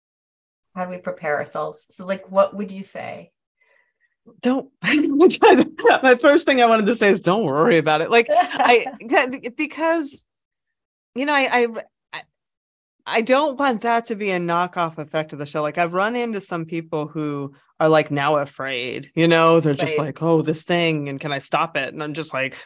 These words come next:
Speaker 2: "What can I do?" And it's just like, "Please don't make this another thing that you're worried about in your life."
Speaker 1: Mm.
Speaker 2: You know, it's, it's,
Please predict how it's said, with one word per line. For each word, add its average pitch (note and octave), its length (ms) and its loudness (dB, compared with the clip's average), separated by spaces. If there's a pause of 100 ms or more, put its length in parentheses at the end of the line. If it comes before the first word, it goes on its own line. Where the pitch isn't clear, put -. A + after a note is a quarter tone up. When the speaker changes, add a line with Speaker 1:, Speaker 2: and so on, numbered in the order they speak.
Speaker 2:
"What D#3+ 120 -4
can F#3 140 4
I E3 80 6
do?" D#3+ 500 4 (380)
And G#3 160 4
it's G3 160 0
just G3 160 -8
like, F#3 180 0
"Please A#3+ 340 -2
don't F#3+ 200 0
make E3 180 0
this F#3+ 180 -4
another D3 440 -2
thing D3 320 -6
that C3+ 120 -12
you're C#3+ 140 -10
worried C#3 320 -2
about C#3+ 240 -4
in - 60 -16
your E2 160 -10
life." B2+ 340 -6
Speaker 1:
Mm. - 360 -10
Speaker 2:
You G#3 60 2
know, A#3+ 340 6
it's, G#3 360 0
it's, - 400 -2